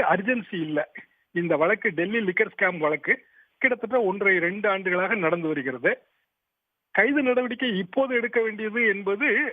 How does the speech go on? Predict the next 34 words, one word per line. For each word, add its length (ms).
அதுல 340
எந்த 260
அர்ஜென்சியும் 720
இல்லை. 260
தாராளமாக 520
தேர்தல் 360
முடியும் 320
வரைக்கும் 280
கூட 160
காத்திருந்திருக்கலாம். 840
ஆனால் 260
அதற்குள் 460
வந்து 200
உச்சநீதிமன்றத்தின் 760
தீர்ப்புகள் 480
வந்து 440
பி 140
எம் 160
எல் 120
ஏ 40
அந்த 240
நாற்பத்தி 440
ஐந்தாவது 640
பிரிவுகள் 500
எதிராக 440
வரும் 280
என்பதுதான் 520
அனைவரின் 400
கருத்து. 360
அதற்கு 300
முன்னதாகவே 560
கைது 280
நடவடிக்கையை 560
அரங்கேற்றிருக்கிறார்கள். 880